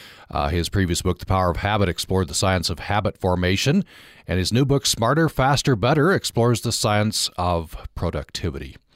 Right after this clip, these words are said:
Our thanks to, uh, Charles Duhigg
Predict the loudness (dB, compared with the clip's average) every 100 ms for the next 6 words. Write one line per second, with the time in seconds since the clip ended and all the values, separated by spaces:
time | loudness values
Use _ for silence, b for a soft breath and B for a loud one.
0 | B B B B B B B -18 -14 -14
1 | -8 -8 -6 -8 -6 -6 -4 -6 -8 -8
2 | -8 -6 -8 -6 -6 -8